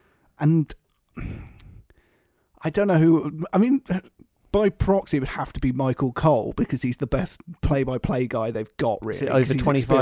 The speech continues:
Speaker 1: experienced.
Speaker 2: years or something like that?
Speaker 1: Yeah, twenty-five years. So
Speaker 2: Yeah.
Speaker 1: by, 'cause you need a play-by-play guy, and they, they've just got rid of Mauro. It would be Mauro, but he's
Speaker 2: Yeah.
Speaker 1: just gone. So I guess Michael Cole.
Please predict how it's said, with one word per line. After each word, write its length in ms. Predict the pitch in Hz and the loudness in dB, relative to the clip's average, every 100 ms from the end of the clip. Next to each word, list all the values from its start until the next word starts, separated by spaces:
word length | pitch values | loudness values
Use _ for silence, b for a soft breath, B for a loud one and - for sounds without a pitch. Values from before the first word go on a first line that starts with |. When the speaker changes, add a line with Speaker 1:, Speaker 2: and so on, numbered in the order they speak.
| 120 | 2
Speaker 1:
experienced. 80 | 127 | 2
Speaker 2:
years 240 | 135 135 | 2 2
or 40 | |
something 260 | 135 135 123 | -2 -4 -4
like 100 | 139 | -4
that? 160 | 151 156 | 0 2
Speaker 1:
Yeah, 200 | 151 147 | 4 4
twenty-five 400 | - 165 147 139 | 4 2 2 0
years. 240 | 135 120 - B | 0 -2 -8 B
So 100 | - | 0
Speaker 2:
Yeah. 80 | 196 | 0
Speaker 1:
by, 260 | 170 220 196 - _ - | 2 -2 -2 -6 _ -6
'cause 140 | 175 | -2
you 60 | 214 | 0
need 160 | 202 | 2
a 20 | |
play-by-play 640 | 143 147 151 131 123 117 113 | 2 2 2 0 -2 -4 -4
guy, 300 | 98 104 107 _ _ - | -6 -6 -6 _ _ -6
and 160 | 139 | -2
they, 220 | 135 135 - _ | 0 -2 -6 _
they've 160 | 139 139 | -4 0
just 180 | 147 | 0
got 200 | - 131 135 | 0 0 0
rid 140 | 127 | -2
of 100 | 120 | -4
Mauro. 540 | 123 123 113 110 113 | -4 -2 -2 -2 -2
It 80 | 107 | 2
would 260 | 170 180 - | 10 10 8
be 140 | 139 | -2
Mauro, 480 | 131 127 110 110 123 | -2 -4 -6 -6 -6
but 260 | - 117 - | -2 -2 -2
he's 140 | - | -2
Speaker 2:
Yeah. 60 | 87 | 0
Speaker 1:
just 240 | 123 - | -2 -2
gone. 400 | 147 110 110 113 | -2 0 -2 -6
So 340 | - 123 110 - 165 - | -4 -2 -2 -4 -14 -12
I 80 | - | -10
guess 340 | 131 147 120 147 | -4 -2 -2 -2
Michael 300 | 131 123 117 | -4 -4 -4
Cole. 300 | 143 120 | 0 0